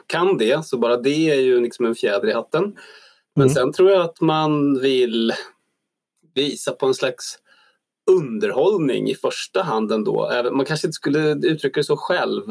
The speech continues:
Speaker 1: men det är ju ändå det. Eh, och också hur man liksom framar det med intervjuer efteråt med alla som var med och hur tyckte du debatten var. Och jag tror att det här att man skulle lära sig något av den, det tror jag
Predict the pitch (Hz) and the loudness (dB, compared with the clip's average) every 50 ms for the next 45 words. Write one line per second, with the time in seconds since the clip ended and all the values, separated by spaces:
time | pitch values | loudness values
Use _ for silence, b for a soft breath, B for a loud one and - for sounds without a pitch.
0 | 110 - _ - 131 143 139 156 139 147 165 180 185 185 185 175 156 131 113 107 | -14 -12 _ -2 0 0 0 0 0 2 4 4 4 6 4 4 2 0 0 -2
1 | 107 98 - - 90 - - - _ _ _ - 117 120 120 120 - 127 143 131 | -2 -2 -2 -4 -4 -6 -8 -12 _ _ _ -2 0 0 2 0 2 2 2 2
2 | 151 143 - - - 156 139 147 147 139 131 131 131 131 127 123 127 123 - - | 2 -2 -2 -2 -2 0 0 0 0 0 0 0 -2 -2 0 -2 -2 -2 -2 -2
3 | 127 120 120 123 120 117 127 113 113 - - 135 131 123 113 113 117 131 151 156 | -2 -2 0 -2 -2 -2 -4 -6 -6 -2 0 0 0 0 0 -2 -2 -2 0 0
4 | 143 127 123 117 113 113 113 113 B B B B B B B B B _ - 123 | 0 0 -2 -2 -2 -2 -4 -6 B B B B B B B B B _ -2 -2
5 | 120 110 - 110 101 110 120 123 123 120 113 120 120 120 120 - - - - - | 0 -2 -4 -4 -2 2 2 4 2 4 2 2 2 2 0 -2 -8 -14 -6 -2
6 | 113 117 120 117 117 - - 120 120 113 113 107 - - 117 117 120 117 107 101 | 0 2 2 0 0 -2 -4 -4 -2 -2 -2 -4 -4 -4 -2 -2 0 -2 -2 -2
7 | 104 107 113 113 113 113 110 120 123 120 127 123 - - 117 113 107 107 107 110 | -2 0 0 2 2 2 2 2 0 0 -2 -4 -2 -2 -2 -2 -2 -2 -4 -4
8 | - - _ - 113 107 92 95 101 104 104 104 104 104 104 104 B B B B | -6 -4 _ -4 -4 -2 -2 -2 0 0 2 2 2 2 0 0 B B B B
9 | B B B _ _ - 127 - - - 175 170 160 135 147 135 143 143 135 131 | B B B _ _ -6 -6 -2 0 2 2 2 2 0 -2 -2 -2 -2 0 -2
10 | 127 - 139 123 - - 135 127 123 131 147 151 147 131 120 135 147 - 165 151 | -2 -2 -4 -4 -4 -2 0 0 0 2 0 0 0 0 0 -2 0 2 0 0
11 | 131 - - 110 107 110 104 107 110 110 113 117 - - - 147 147 156 160 139 | 0 0 0 2 2 2 2 0 0 0 0 -2 -4 0 0 0 2 2 2 2
12 | 113 104 104 104 | 2 0 -2 -4